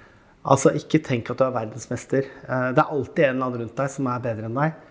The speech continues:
Finn ut, eh, hvem som er best. Finn ut hva de gjør. Og vit at det er ikke alltid den personen som er best, kan forklare hvorfor han er best.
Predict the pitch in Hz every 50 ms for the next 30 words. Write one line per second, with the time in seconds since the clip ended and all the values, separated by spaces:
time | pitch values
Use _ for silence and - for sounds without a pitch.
0 | - - - - - _ _ - _ _ _ - - - 196 160 127 127 139 151
1 | - - - - - 143 143 143 143 143 143 139 139 139 139 139 131 131 135 127
2 | 135 147 156 151 147 143 135 - - - - - - - 143 135 135 135 151 180
3 | - - - - - - - - - _ - _ - - 165 143 135 127 131 135
4 | 127 117 131 131 131 156 190 196 - - - - - - _ _ _ _ - -
5 | - - _ _ _ _ _ _ _ _ _ - 160 165 175 156 143 151 180 175
6 | - 175 160 170 165 151 151 - - 180 - - 139 123 127 - - - 131 127
7 | 123 123 - 135 - - 131 120 120 127 151 156 - - 156 - - 120 123 117
8 | 127 135 - - - - - - _ _ - _ _ - - 127 - 139 139 -
9 | 123 101 107 117 123 113 - - - 127 120 131 - 156 160 - - -